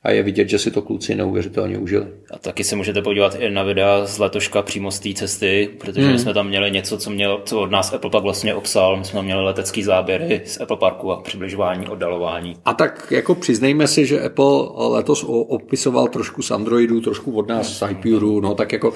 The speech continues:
Speaker 1: když se něco někde povede, tak prostě nemá smysl se tvářit, že to není dobrý. Prostě se to vezme. My jsme
Speaker 2: Přesně.
Speaker 1: OK, žalovat ho nebudem.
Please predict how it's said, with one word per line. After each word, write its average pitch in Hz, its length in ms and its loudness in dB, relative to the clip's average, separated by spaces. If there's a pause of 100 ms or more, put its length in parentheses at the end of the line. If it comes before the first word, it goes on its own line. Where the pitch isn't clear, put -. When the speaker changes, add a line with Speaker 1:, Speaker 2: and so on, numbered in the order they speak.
(400)
Speaker 1:
když 107 200 2
se 175 100 6
něco 143 260 4
někde 127 240 2
povede, 107 460 2
tak 107 200 -2
prostě 107 320 -2 (260)
nemá 101 520 -4
smysl 101 360 -2
se 113 140 -2
tvářit, 98 420 -4
že 107 100 -2
to 113 100 -8
není 104 200 -6
dobrý. 95 320 -6
Prostě - 320 -14
se - 120 -4
to 110 100 -4
vezme. 104 280 -4 (200)
My 104 80 -10
jsme 104 60 -8
Speaker 2:
Přesně. 120 100 2
Speaker 1:
OK, 117 200 4 (520)
žalovat 110 400 4
ho 110 100 -2
nebudem. 92 480 -6